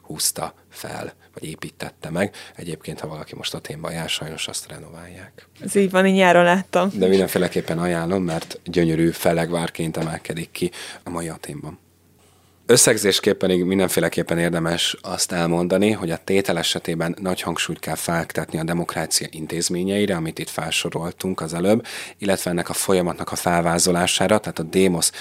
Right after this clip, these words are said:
Speaker 1: és arisztokrácia küzdelmére, illetve ne felejtsétek el, hogy a tételnél szintén nagyon fontos azt figyelembe venni, hogy a demokrácia szó maga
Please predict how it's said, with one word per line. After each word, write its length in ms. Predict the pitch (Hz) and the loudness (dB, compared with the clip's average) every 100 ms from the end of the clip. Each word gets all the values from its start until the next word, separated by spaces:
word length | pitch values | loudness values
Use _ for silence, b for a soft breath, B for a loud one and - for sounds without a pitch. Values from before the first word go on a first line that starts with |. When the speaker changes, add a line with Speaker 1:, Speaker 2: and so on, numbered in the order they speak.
| B | B
Speaker 1:
és 100 | - | -6
arisztokrácia 800 | 98 92 - 82 85 80 - 76 | -2 0 0 -2 -4 -4 -4 -4
küzdelmére, 580 | - 90 101 104 113 113 B B | -4 2 4 6 6 4 B B
illetve 280 | - 87 95 | -4 0 2
ne 120 | 92 | 2
felejtsétek 760 | - 101 90 - 90 - - | 2 2 2 2 -2 -2 -4
el, 200 | 87 92 B B - | -2 -2 B B -12
hogy 140 | - | -8
a 60 | 76 | -6
tételnél 500 | - 92 - 87 82 | 0 0 0 -2 0
szintén 380 | - 101 95 90 | 0 0 -2 -2
nagyon 240 | 82 80 | -2 -4
fontos 480 | - - 85 - - | -4 -4 -4 -4 -2
azt 400 | 185 - - - | -2 0 0 -2
figyelembe 520 | - 85 82 85 85 | -4 -2 -2 -2 -2
venni, 280 | 85 92 110 B B B | -2 0 -2 B B B
hogy 140 | - 82 | -6 -4
a 40 | |
demokrácia 1120 | 80 104 110 - 98 87 92 - 90 85 90 b | 2 4 4 2 -2 -2 -2 -2 0 2 0 b
szó 380 | - - - 87 | -4 -2 0 0
maga 400 | 85 90 90 92 | 0 0 2 0